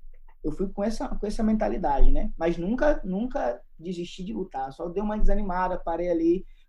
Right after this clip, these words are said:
coloquei a cabeça no lugar. E na Croácia eu morei por um ano e oito meses. E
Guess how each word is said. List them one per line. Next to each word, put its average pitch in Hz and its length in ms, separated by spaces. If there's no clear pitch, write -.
coloquei 180 340
a 185 60
cabeça 180 400
no 185 100
lugar. 175 480
E 160 80
na 180 160
Croácia 190 300
eu 208 60
morei 202 200
por 196 220
um 214 160
ano 214 240
e - 20
oito 202 200
meses. 175 500
E 139 380